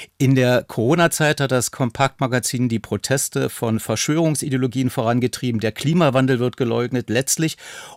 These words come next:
und da kommt das Mittel des Vereinsverbots wieder hinein, geht es hier nicht um ein Magazin. Man sieht seit Jahren, dass die Kompakt G M B H auch eine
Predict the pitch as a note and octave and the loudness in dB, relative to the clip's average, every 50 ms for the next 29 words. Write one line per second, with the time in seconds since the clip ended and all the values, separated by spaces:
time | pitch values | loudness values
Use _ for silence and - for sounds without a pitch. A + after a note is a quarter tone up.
0 | _ - C3 A#2+ B2 - A2+ A2 C3 - D3+ C#3+ B2 - A#2+ - - A#2 B2 - | _ 0 2 2 4 4 4 2 2 2 0 -2 0 0 0 0 2 0 0 0
1 | - C3+ A#2+ G#2+ G2+ - - G#2+ - - G#2 A2+ - - - B2 A2+ A#2 A#2 G#2+ | 0 0 0 0 -2 -2 -4 -4 -4 -2 -4 -4 -6 -6 -8 -6 -6 -4 -6 -6
2 | - - - - G#2 F#2 F#2+ F#2+ F#2 E2 F#2+ A#2+ C3 A#2+ G#2+ A2 A2 A2+ - - | -6 -8 -6 -6 -6 -4 -2 -2 -2 0 0 -2 -2 -2 -2 -4 -4 -4 -4 -8
3 | - - - - - A2 - - - A#2+ G#2+ G2 A2 G#2 - - - - - A2 | -10 -10 -18 -10 -8 -4 -4 -2 -2 0 0 0 0 -2 -4 -8 -10 -8 -8 -4
4 | G#2+ G#2 G2+ _ - G#2 G#2 G#2+ G2+ - _ - G#2 G2+ F#2+ F#2+ F#2 F2+ E2 - | -4 -4 -6 _ -4 -2 -2 -2 -2 -4 _ -6 -4 -4 -2 -2 -2 -4 -2 0
5 | - - - F2+ F#2 G#2+ C3 G3+ A#3 - - - - - A#2 A2 G#2 F#2 A2 - | 0 0 0 0 0 0 0 0 -2 -2 -6 -18 -10 -4 -2 -2 0 0 -2 -4
6 | - - - A2+ G#2+ E2+ F2 F2 E2+ F#2+ C3+ F3 E3 A#2+ G2+ - - A#2 G#2+ - | -4 -2 0 0 0 0 0 0 0 0 0 0 -2 -2 -4 -4 -6 -6 -4 -4
7 | - - - - G#2 B2 C#3 - C3+ C3+ _ _ - B2+ B2+ B2 B2+ A#2 A#2 A2+ | -6 -8 -6 -6 -4 -4 -2 -2 -2 -4 _ _ -8 -6 -4 -4 -4 -4 -2 -4
8 | A#2 A#2+ - A2 - - - G#2+ A2 A2 | -4 -4 -4 -6 -8 -6 -4 -2 -2 -2